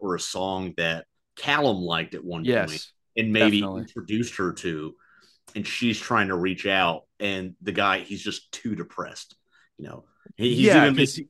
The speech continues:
Speaker 2: she's
Speaker 1: excuses,
Speaker 2: the
Speaker 1: he's
Speaker 2: one
Speaker 1: trying
Speaker 2: who
Speaker 1: to be like
Speaker 2: signed them up for karaoke.
Speaker 1: And he's almost like, "Aren't you too old for this?" Even though people of all ages, like, drunk old people.
Speaker 2: It's just having fun on vacation with your kid. It's not
Speaker 1: Yeah.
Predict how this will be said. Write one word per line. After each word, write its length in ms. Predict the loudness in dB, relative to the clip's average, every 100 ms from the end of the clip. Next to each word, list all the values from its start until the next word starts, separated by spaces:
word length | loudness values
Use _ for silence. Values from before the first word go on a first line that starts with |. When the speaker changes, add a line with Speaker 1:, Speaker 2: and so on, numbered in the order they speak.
| -10
Speaker 2:
she's 340 | -4 2 4
Speaker 1:
excuses, 100 | 2
Speaker 2:
the 80 | 0
Speaker 1:
he's 40 | 2
Speaker 2:
one 0 |
Speaker 1:
trying 140 | 2
Speaker 2:
who 80 | 4
Speaker 1:
to 0 |
be 120 | 2
like 180 | 2 2
Speaker 2:
signed 100 | 2
them 140 | 2
up 280 | 2 0 -6
for 200 | -8 -6
karaoke. 800 | 0 2 4 4 0 -4 -10 -10 -12
Speaker 1:
And 140 | -14 -4
he's 220 | 0 4
almost 240 | 4 4
like, 280 | 4 2 0 _ _ _ _ -6
"Aren't 180 | -4
you 80 | -4
too 240 | -4 -4 -2
old 200 | -4 -6
for 120 | -4
this?" 280 | -2 -2 -4
Even 240 | -4 0
though 420 | 2 4 2 0 -6
people 280 | -12 -8 -8
of 60 | -6
all 240 | -6 -2
ages, 380 | -2 -2 -8 -8
like, 220 | -2 -2 -2
drunk 300 | -2 -2 -2
old 160 | -4 -2
people. 420 | -4 -4 -6 -8 -2
Speaker 2:
It's 160 | -2 0
just 200 | -2 2
having 240 | 4 4
fun 220 | 4 2
on 100 | 2
vacation 420 | 0 0 -2 -2
with 120 | -8 -10
your 80 |
kid. 400 | -12 -4 -2 -2
It's 200 | -4 -8
not 160 | -2 2
Speaker 1:
Yeah. 160 | 4